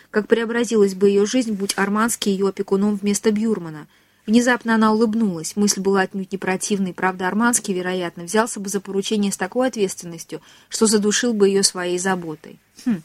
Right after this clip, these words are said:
а это, возможно, и вариант", с некоторым колебанием отметила она.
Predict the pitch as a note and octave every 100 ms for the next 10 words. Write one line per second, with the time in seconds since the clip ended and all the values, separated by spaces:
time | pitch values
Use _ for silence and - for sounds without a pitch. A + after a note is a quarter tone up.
0 | - - - - G3+ G#3 B3 C4 B3 A#3
1 | B3 B3 C4 B3 F#3+ G3 - - G3+ F#3
2 | F3+ F3 F#3 F#3 G3+ A#3 A3 F3 E3 F3+
3 | F3 G3+ F#3+ F3+ E3 C#3+